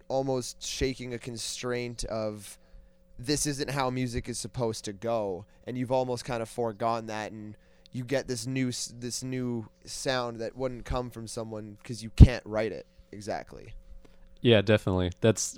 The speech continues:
Speaker 2: that's definitely how, looking back on it, uh, I, I think about it, um, because there was none, s-, like you said, like, since we didn't have any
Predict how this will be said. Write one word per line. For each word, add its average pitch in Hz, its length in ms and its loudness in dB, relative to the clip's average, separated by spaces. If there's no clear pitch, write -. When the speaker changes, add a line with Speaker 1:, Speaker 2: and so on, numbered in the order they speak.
Speaker 2:
that's 123 240 6
definitely 120 440 8
how, 98 500 8
looking 104 380 4
back 95 300 6
on 104 200 4
it, 107 200 6
uh, 87 420 2
I, 92 120 0
I - 200 -4
think 104 220 -2
about 107 300 4
it, 110 160 2
um, 90 420 2
because 92 340 -2
there 101 140 4
was 92 200 2
none, 92 640 2
s-, - 220 -8
like 104 180 0
you 107 80 0
said, 95 220 4
like, 92 160 2
since - 420 2
we 101 160 2
didn't 107 200 6
have 101 280 6
any 92 460 4